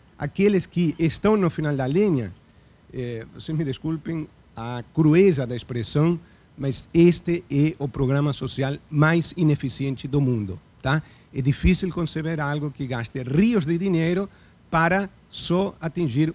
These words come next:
um por cento daquelas pessoas que, teoricamente, se desejaria, eh, atingir. Fica a provocação para, eh, reflexões futuras, tá? Bom, vamos ver um pouco o que, que nos dizem os números da,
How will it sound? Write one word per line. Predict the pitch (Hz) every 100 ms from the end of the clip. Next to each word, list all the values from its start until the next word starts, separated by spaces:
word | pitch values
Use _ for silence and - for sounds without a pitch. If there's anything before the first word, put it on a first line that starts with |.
| -
um | - 247
por | - 156
cento | - 156 165
daquelas | 151 139 180
pessoas | 262 - -
que, | -
teoricamente, | - 226 202 196 202 196 151 147 -
se | - 156
desejaria, | 143 123 127 123 117 117 131 123 _ _ _
eh, | 120 107 101
atingir. | 107 - 123 - -
Fica | - 202 202 180 160
a | 170
provocação | 147 156 147 170 160 156 165 151 - _ _
para, | - 135 135 135 131
eh, | 131 120 117
reflexões | 117 123 98 - 120 113 -
futuras, | - - - 98 - -
tá? | 165 180 175 - _ _ _ _ _ _
Bom, | 196 135 113 -
vamos | 247 233
ver | 233
um |
pouco | 185 220 208
o | 196
que, | 220
que | 226
nos | 202 151
dizem | 190 175
os | 185
números | 170 180 175 165
da, | 127 151 165